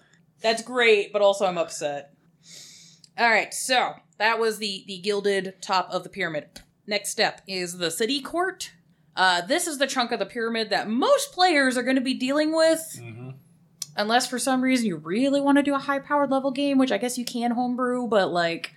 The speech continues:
Speaker 1: eh, there's not really rules for that right now, so fuck it. The city court.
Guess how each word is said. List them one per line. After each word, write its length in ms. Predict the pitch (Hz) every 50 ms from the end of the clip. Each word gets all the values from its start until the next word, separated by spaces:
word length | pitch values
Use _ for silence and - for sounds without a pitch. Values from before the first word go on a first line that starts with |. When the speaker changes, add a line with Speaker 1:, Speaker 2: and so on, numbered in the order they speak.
| _ _ - - _ _ _ -
Speaker 1:
eh, 60 | 196 233
there's 120 | 247 233 226
not 120 | 254 233
really 180 | 247 240 226 226
rules 240 | 262 277 233 -
for 100 | - 214
that 100 | 185 180
right 160 | 175 170 170 180
now, 100 | 196 196
so 120 | - 170
fuck 240 | - - 254 262 254
it. 200 | 185 156 - -
The 80 | - 175
city 220 | - 269 262 240
court. 380 | 214 - 202 170 139 - -